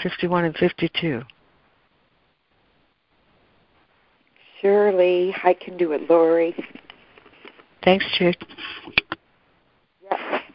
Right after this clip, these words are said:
Speaker 2: The kingdom and all that you have created there will have great reality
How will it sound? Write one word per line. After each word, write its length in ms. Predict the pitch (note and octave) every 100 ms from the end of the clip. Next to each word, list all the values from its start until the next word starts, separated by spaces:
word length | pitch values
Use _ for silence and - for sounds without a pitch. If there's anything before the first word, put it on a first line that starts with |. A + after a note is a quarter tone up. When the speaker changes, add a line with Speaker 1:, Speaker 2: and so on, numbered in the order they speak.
| -
Speaker 2:
The 80 | -
kingdom 720 | - C4+ C#4 F#3 F3 F3 G#3+ _ _ _ _ _
and 180 | E3 D#3+ -
all 340 | F3 G3 A3+ A3+
that 240 | F#3+ G3
you 220 | D#3+ F3 F3+
have 260 | F3+ D#3+
created 540 | - - E3+ F#3+ G#3 G3+
there 340 | D#3+ D#3+ D3+ - - - _ _
will 180 | F3 F#3+
have 260 | E3 D#3 -
great 360 | F3+ F#3 G#3 _
reality 960 | B2 C#3+ D#3 D3+ D#3 E3+ F3+ F#3+ - F#3